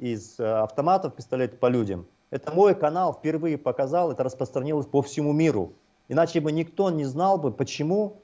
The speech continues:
в Жанаузене произошел расстрел людей. Все время говорили,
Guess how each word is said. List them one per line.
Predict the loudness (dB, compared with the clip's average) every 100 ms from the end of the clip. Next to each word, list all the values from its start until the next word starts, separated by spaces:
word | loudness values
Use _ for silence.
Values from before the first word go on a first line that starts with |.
| _ _
в | 2
Жанаузене | 4 4 4 2 2
произошел | 2 0 0 0 2 2
расстрел | 0 -2 -4 -2
людей. | -2 -2 0 0 -2 -10 _
Все | -10 0
время | 4 4
говорили, | 4 4 4 2 -2 -4